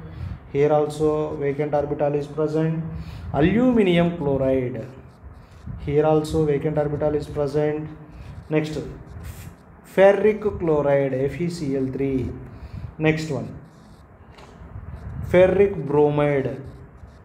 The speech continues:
F E B R three. Next one, zinc chloride, Z N C L two. It also has vacant orbital.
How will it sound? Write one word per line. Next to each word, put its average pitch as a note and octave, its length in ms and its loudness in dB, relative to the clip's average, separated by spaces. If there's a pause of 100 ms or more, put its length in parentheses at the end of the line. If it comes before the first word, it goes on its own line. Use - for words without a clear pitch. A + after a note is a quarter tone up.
(460)
F C3+ 300 0
E E3 80 2
B C#3 220 2
R C3 160 2
three. C3+ 440 -2 (760)
Next D3 260 -4
one, - 340 -6 (640)
zinc A3 320 4 (160)
chloride, C3+ 760 2 (220)
Z C3 60 0
N D#3 280 0
C C3+ 320 0
L C3 220 0
two. C#3 520 0 (640)
It C3+ 160 -4
also C#3 300 2
has F3+ 420 0 (260)
vacant D3 360 2
orbital. A#2 420 -4